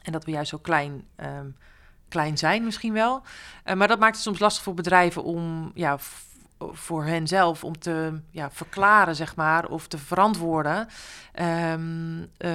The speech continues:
waarom zij ons zouden steunen. Eh, of mij als persoon toen ik nog tenniste. Dus, ehm, dat was lastig, maar ja, ik, ik wil helemaal niet klagen, want ik heb wel, in die zin denk ik dat ik een van de weinigen ben die, ik heb, ik heb, zeg maar,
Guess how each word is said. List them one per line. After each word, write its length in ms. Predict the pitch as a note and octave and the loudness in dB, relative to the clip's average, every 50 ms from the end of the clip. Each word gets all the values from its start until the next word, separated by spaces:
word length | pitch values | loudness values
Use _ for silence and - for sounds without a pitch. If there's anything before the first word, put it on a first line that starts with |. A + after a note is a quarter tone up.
| E3 D#3 D3+ | -4 0 4
waarom 320 | F3 F3 F3 F#3 F#3 F3 | 4 6 6 6 4 2
zij 460 | E3 F#3 F3 E3 E3 E3 D#3+ D#3+ - - _ _ - | 2 4 4 4 4 4 2 0 -2 -4 _ _ -8
ons 200 | - - E3+ D#3 | -6 -4 -2 0
zouden 220 | - D3+ D#3 D3+ | 0 0 0 0
steunen. 440 | - - G#3 F3 D3+ C#3+ - - - - - - - - - - - _ | 0 2 2 2 0 -2 -6 -10 -14 -18 -20 -20 -20 -20 -20 -20 -18 _
Eh, 200 | - E3+ E3 D#3+ - | -2 0 2 2 2
of 180 | - G3 D3+ | 2 2 2
mij 220 | F3+ F3+ E3 D#3 D3+ | 4 4 6 6 4
als 140 | D3+ - | 2 0
persoon 420 | - E3+ - - E3+ D3+ C#3+ C#3+ C#3 | -2 -4 0 2 2 2 0 -2 -6
toen 160 | - E3 D3+ | -8 -8 -8
ik 80 | C#3+ - | -8 -8
nog 140 | D#3 D3 | -10 -8
tenniste. 500 | - - C#3+ C#3 C#3+ C3+ - - - D#3 - _ _ - | -6 -6 -6 -4 -6 -6 -8 -8 -10 -12 -14 _ _ -14
Dus, 200 | - F3 D#3 - | -12 -10 -8 -6
ehm, 360 | F3 - E3 E3 D#3+ D#3+ D#3+ D#3+ D#3+ - - - - - | -4 -4 -4 -4 -4 -6 -8 -10 -12 -14 -18 -20 -20 -12
dat 100 | - F#3+ | -6 -4
was 100 | G3 F#3+ | -2 4
lastig, 240 | G#3 A3+ A#3+ A#3 A3 | 6 6 6 6 6
maar 280 | G#3+ G#3 G#3 F#3+ - D3+ | 4 4 4 4 0 -2
ja, 180 | C#3+ A3+ G#3 | 2 4 6
ik, 220 | G3+ G3 - F#3+ - - | 6 6 4 -2 -4 -4
ik 100 | - G#3 | -2 0
wil 100 | F#3 G#3+ | 2 4
helemaal 260 | G#3+ A3 A3 A3+ B3 A#3+ | 4 6 8 8 6 6
niet 120 | G#3+ G#3 | 6 4
klagen, 240 | A#3+ A#3 A#3 F#3+ E3 | 4 6 6 6 4
want 120 | F3 E3+ | 0 -2
ik 120 | F#3 F#3+ - | -4 -2 0
heb 200 | G3+ F#3+ F#3 F3+ | 0 -2 0 4
wel, 420 | F#3+ G#3 G#3+ G#3 G3+ F#3+ F#3 - - - - - - - - - - | 6 8 8 10 8 6 2 -2 -8 -20 -20 -20 -20 -20 -20 -12 -4
in 140 | - G3 F#3 | -2 2 4
die 160 | A#2+ D3+ - | 4 4 4
zin 180 | G3+ G#3+ G3 | 4 4 4
denk 180 | F#3+ G3+ G3 F#3+ | 6 6 4 4
ik 120 | G3+ F#3 | 2 0
dat 120 | F#3+ F#3+ E3+ | -2 -2 -2
ik 100 | F#3+ F#3 | -2 -2
een 160 | F3 G3 F#3 | -2 -2 -2
van 80 | F#3 F#3 | -2 0
de 60 | F3+ | 2
weinigen 400 | F3+ G3+ A3+ A#3+ A3+ F#3+ F#3+ E3 | 4 4 4 4 0 -2 -2 0
ben 220 | F#3 F3+ F3 F3 | 0 2 2 2
die, 380 | E3+ F3+ F3+ F3 F3 F3 E3+ - | 2 2 2 2 2 0 -2 -4
ik 180 | - F3 F3 | -6 -8 -6
heb, 180 | - F3 E3+ - | -6 -6 -6 -6
ik 220 | - - E3+ D#3+ - | -10 -12 -12 -8 -6
heb, 220 | E3+ E3+ E3+ - - - - | -6 -6 -6 -8 -14 -20 -16
zeg 180 | - - E3 D#3 | -12 -12 -10 -8
maar, 120 | - D#3 | -8 -10